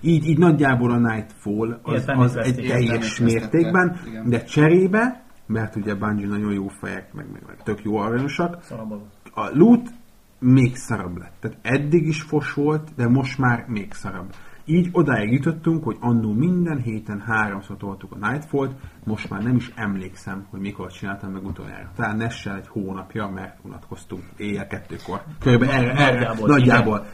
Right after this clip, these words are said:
Speaker 1: Ezért meg, tehát ilyen, ilyen fő attrakciókat, mint egy Nightfall, ami, amik, amik az egyik, egyik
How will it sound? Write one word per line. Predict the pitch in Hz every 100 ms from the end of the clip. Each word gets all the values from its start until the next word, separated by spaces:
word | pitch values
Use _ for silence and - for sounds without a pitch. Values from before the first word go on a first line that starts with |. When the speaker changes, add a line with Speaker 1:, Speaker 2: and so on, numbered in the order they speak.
| -
Speaker 1:
Ezért | 123 113 113
meg, | 135 151 139 -
tehát | 131 -
ilyen, | 196 180 139
ilyen | 185 160 127 - - -
fő | 196 208 151
attrakciókat, | 147 135 113 - 113 104 104 104
mint | 107 104
egy | 104
Nightfall, | 113 113 104 - - 95 92 - _ _
ami, | 120 120
amik, | 120 123 127
amik | 123 127
az | 127
egyik, | 131 135 127
egyik | 135 131 127